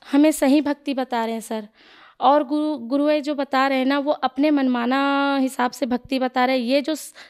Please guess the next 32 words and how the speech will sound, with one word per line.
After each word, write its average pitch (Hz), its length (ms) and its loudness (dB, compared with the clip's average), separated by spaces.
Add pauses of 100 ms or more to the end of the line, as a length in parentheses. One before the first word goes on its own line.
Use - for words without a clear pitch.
शास्त्र 277 440 0
के 311 100 2
अनुसार 277 360 4
भक्ति 262 320 -4
बता 254 260 0
रहे 262 100 2
हैं, 262 80 -4 (100)
इससे 311 300 0
हमको 302 260 0
लाभ 226 260 2
होता 220 240 -6
है, 208 120 -4
सर। 202 260 -6 (460)
ये 311 440 4 (200)
सबसे 302 440 0
पहले 320 320 2
तो 320 180 2
हम 302 140 4
मे-, 277 360 4
मेडिसिन 262 540 2
को 320 120 0 (580)
आगे 254 340 4
मानते 262 400 2
हैं, 262 120 2
सर, 233 220 2 (320)
लेकिन 254 260 2
उससे 285 380 -2
बड़ा 269 280 4
हमारा 269 380 2
परमात्मा 240 580 0
है, 226 180 0
सं-, 233 300 -2